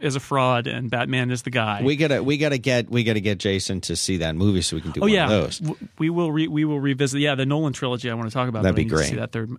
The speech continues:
Speaker 1: third movie. But yeah, that, that's the difference. In Superman, that was always the argument too. Is
Speaker 2: Right.
Speaker 1: that Superm-, Clark Kent is the,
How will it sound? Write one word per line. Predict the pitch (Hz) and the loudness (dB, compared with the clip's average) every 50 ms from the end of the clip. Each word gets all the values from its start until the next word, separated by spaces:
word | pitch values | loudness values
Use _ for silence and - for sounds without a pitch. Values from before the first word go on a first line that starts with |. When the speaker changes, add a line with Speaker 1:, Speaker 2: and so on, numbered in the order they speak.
| _ - | _ -4
Speaker 1:
third | 151 143 143 | -2 0 0
movie. | 147 143 139 | 0 2 2
But | 151 170 | 2 2
yeah, | 180 175 156 | 2 2 2
that, | 170 190 190 175 180 | 2 0 0 0 0
that's | 180 185 - | -2 -2 0
the | - 170 | -2 -4
difference. | 156 175 175 147 147 | -2 -2 -2 -2 -2
In | 151 | -2
Superman, | - - 247 - 175 147 143 135 127 | -2 -2 0 0 2 2 2 2 2
that | 127 - | 0 -2
was | - 135 139 | -2 0 0
always | 139 139 131 117 | 2 0 0 0
the | 135 | 0
argument | 127 123 117 123 127 113 | 0 0 0 -2 -6 -2
too. | - 180 143 | -2 0 0
Is | 120 120 | 2 2
Speaker 2:
Right. | 113 104 90 - | 2 2 2 0
Speaker 1:
that | 151 | 0
Superm-, | - 151 147 - - - - - _ - | -2 -4 -6 -6 -8 -16 -20 -20 _ -8
Clark | - 175 170 165 - | 0 0 0 0 2
Kent | - 170 165 | 0 2 2
is | 165 151 - | 2 0 0
the, | - 147 139 127 | 2 2 2 2